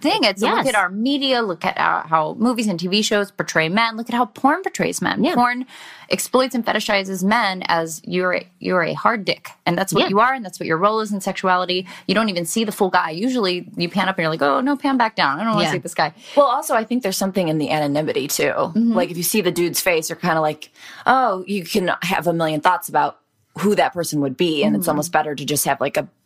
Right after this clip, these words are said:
Speaker 3: basic
Speaker 2: Penis.
Speaker 3: body.
Speaker 1: Mm-hmm.
Speaker 2: Yeah.
Speaker 3: Yeah.
Speaker 1: But, uh,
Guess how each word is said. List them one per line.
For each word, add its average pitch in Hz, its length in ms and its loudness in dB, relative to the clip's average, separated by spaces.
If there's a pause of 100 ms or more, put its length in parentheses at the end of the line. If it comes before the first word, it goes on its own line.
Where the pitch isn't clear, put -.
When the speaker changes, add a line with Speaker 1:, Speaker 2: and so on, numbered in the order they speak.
(140)
Speaker 3:
basic 160 400 0 (200)
Speaker 2:
Penis. 240 180 4
Speaker 3:
body. 170 640 0
Speaker 1:
Mm-hmm. 208 120 2
Speaker 2:
Yeah. 160 220 -2
Speaker 3:
Yeah. 135 260 2 (300)
Speaker 1:
But, 254 100 4
uh, 254 200 0